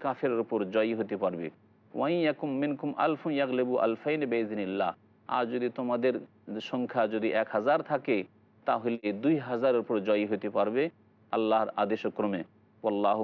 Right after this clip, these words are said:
মা'আস সাবিরিন, আল্লাহ পাক ধৈর্যশীলদের সাথে রয়েছেন। আল্লাহ পাক রব্বুল ইরশাদ করেছেন, মা কানা লিনাবিয়্যিন আন ইয়াকুনা লাহু আসরা হাত্তা ইউসখিনা ফিল আরদি তুরিদুনা আরাদাদ দুনিয়া ওয়াল্লাহু ইউরিদুল আখিরা ওয়াল্লাহু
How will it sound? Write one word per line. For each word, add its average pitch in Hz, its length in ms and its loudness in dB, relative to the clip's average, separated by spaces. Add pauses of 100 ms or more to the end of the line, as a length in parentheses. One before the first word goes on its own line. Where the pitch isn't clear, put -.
মা'আস 101 240 0
সাবিরিন, 101 300 2
আল্লাহ 107 220 4
পাক 101 200 2
ধৈর্যশীলদের 101 580 -2
সাথে 98 180 -2
রয়েছেন। 92 300 -2 (420)
আল্লাহ 117 200 4
পাক 120 180 -2
রব্বুল 113 240 2
ইরশাদ 113 260 2
করেছেন, 117 260 -2
মা 135 60 2 (100)
কানা 135 260 0
লিনাবিয়্যিন 117 420 0
আন 120 120 0
ইয়াকুনা 110 400 -2
লাহু 104 120 0 (140)
আসরা 98 300 0 (480)
হাত্তা - 340 0
ইউসখিনা 135 460 0
ফিল 131 220 0
আরদি 113 180 0
তুরিদুনা 117 500 0
আরাদাদ 110 380 2
দুনিয়া 139 200 0
ওয়াল্লাহু 117 400 2
ইউরিদুল 104 380 -2 (100)
আখিরা 127 280 0 (360)
ওয়াল্লাহু 104 320 2